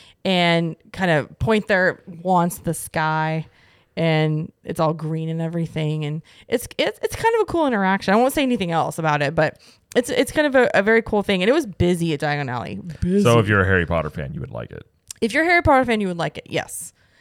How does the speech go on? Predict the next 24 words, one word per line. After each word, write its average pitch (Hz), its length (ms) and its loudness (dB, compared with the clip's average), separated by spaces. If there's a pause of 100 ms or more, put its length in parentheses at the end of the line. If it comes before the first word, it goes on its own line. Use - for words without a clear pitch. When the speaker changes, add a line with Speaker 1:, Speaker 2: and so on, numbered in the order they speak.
Speaker 2:
Okay. 87 160 -6
Speaker 1:
Yes, - 220 -8
'cause 220 160 2
it, 214 160 4
again, 240 260 2
it's 208 200 -2
not 240 340 0
like, 185 400 -2 (540)
it's 196 120 -4
not, 294 220 -2
it's 247 100 -2
not 269 140 -2
anything 254 240 -2
that's, 226 180 -2
like, 196 120 -2
a 175 100 0
big 170 260 -4
deal, 185 540 -4 (340)
but 190 100 0
if 214 140 2
you 254 140 2
love 254 140 4
Harry 254 200 2
Potter, 170 680 -4